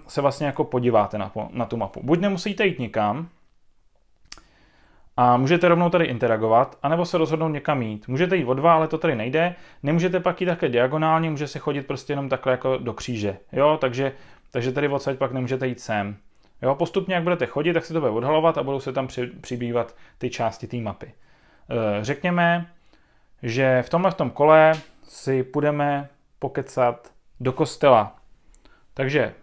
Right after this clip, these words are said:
kliknete na kostel, navštívit místo kostel, potvrdíte a máte tady text. Od útoku netvora se v kostele den co den shromažďují věřící. Někteří besty považují za boží trest, většina jich pevně věří, že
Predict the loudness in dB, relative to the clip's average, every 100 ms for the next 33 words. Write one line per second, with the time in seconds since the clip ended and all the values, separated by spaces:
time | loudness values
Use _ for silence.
0 | _ -8 -6 -4 -2 -2 -2 -4 -2 2
1 | 4 2 -2 -10 -6 -6 -4 -6 -8 -8
2 | -6 -2 -2 -4 -6 -6 -6 -2 0 0
3 | -2 -14 -20 -20 _ -20 -20 2 6 6
4 | 0 -10 0 0 0 0 0 0 -2 -2
5 | -4 -4 -16 -18 -20 -20 -20 -8 -4 -2
6 | -2 -2 -2 -2 0 2 2 0 -10 -4
7 | -4 -4 -2 -2 0 -2 -2 -4 -4 -4
8 | -6 -4 -2 -2 0 0 -2 -6 -10 -10
9 | -20 -20 -20 -8 -4 0 2 2 0 0
10 | 2 2 0 -4 -8 -2 -2 -2 -4 0
11 | 0 0 -12 _ -20 -20 -16 -6 -4 0
12 | -2 2 2 2 0 0 -2 -2 -4